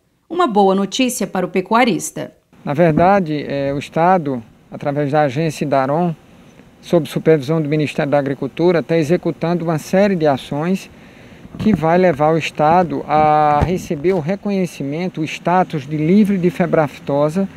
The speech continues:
Speaker 2: muito possivelmente no ano de dois mil e vinte e um. Então, nesse momento, nós suspendemos a vacinação.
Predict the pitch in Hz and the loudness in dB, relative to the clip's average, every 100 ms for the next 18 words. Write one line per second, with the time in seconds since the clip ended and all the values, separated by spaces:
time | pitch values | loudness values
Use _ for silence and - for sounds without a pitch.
0 | - - 175 190 196 175 196 165 156 151 | -18 -2 0 2 2 4 2 4 2 0
1 | 170 175 160 156 156 143 180 165 175 180 | -2 -2 0 0 0 2 2 4 2 4
2 | 160 185 220 190 120 - - - - 156 | 4 2 4 2 0 -4 -16 -6 0 2
3 | 180 180 190 170 143 147 202 208 147 127 | 2 4 2 4 2 2 2 2 -2 -6
4 | - - - 151 165 - 202 - 220 208 | -12 -20 -6 0 0 0 -4 0 2 4
5 | 151 180 214 190 185 165 180 - 185 196 | 4 4 4 4 2 2 0 0 2 2
6 | - 131 117 | 0 -4 -4